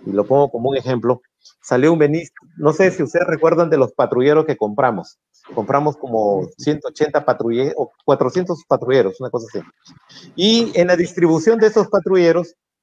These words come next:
el general, el ministro decía, "Hemos mandado ochenta a, a Sullana", por decir, a la ciudad de Sullana hemos mandado cuarenta patrullas. ¿Ya? Ese había hecho la distribución como mejor a él le había parecido.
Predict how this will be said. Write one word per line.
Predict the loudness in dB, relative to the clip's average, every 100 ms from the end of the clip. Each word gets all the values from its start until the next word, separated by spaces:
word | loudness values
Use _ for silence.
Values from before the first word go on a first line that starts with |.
| _ -2
el | 0
general, | 2 2 4 2 0 -6
el | -8 -6
ministro | 0 2 2 0
decía, | 0 2 2
"Hemos | 2 -2
mandado | -6 -2 -2 0 -2 -4 _ _ _ _
ochenta | -6 -4 -2 -4 0 0 2
a, | 0 0 0 0 -2 -2 -2 -4 -6 -10 _ -10
a | -8
Sullana", | -4 0 0 0 -4
por | -6
decir, | -6 -6 -2
a | -2
la | -2
ciudad | -4 -6
de | -6
Sullana | -6 -4 -2
hemos | 0 -2
mandado | -2 0 2 2 0 -6 _ _
cuarenta | 0 2 2 2 -2 -4
patrullas. | -6 -6 -8 -10 -20 _ _ _ _ _ -20 -20 -20 _ _ _
¿Ya? | -8 -8 -14 -12 -4
Ese | 0 2
había | 4 4 4
hecho | 4 2
la | 0
distribución | 0 0 -2 0 0 0 0
como | -6 -4
mejor | -4 -2 0 2
a |
él | 2
le | 0
había | -2 -2
parecido. | -2 -4 -8 -18